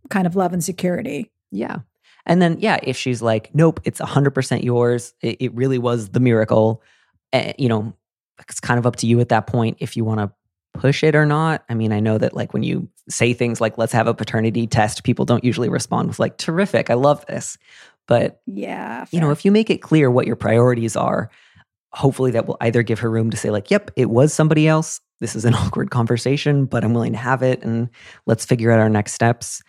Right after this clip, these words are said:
Speaker 2: But yeah, you don't have to just pretend that you don't have any questions in order to proceed with parenting with her. And you don't have to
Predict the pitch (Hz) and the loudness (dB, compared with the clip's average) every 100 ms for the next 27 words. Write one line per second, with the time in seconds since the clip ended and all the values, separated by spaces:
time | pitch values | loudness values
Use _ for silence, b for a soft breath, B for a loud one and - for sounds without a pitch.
0 | b b b _ _ _ - 151 127 156 | b b b _ _ _ 0 2 4 4
1 | 202 208 180 147 127 - - 123 - 117 | 4 2 0 0 -4 -2 -2 0 2 2
2 | 113 113 - 104 - _ 131 120 117 110 | 0 -2 -2 -2 -4 _ 0 0 0 -4
3 | 104 107 - - - - 107 - 127 - | -4 -4 -2 -4 -4 -4 -4 -4 -6 -2
4 | 117 104 104 - 107 - - - - - | -2 -2 -6 -8 -8 -6 -8 -8 -4 -2
5 | - - - - - - - _ b b | -2 -4 -4 -6 -6 -8 -10 _ b b
6 | - 135 143 135 120 123 113 - 113 110 | 2 4 4 4 2 0 -2 -2 -2 -2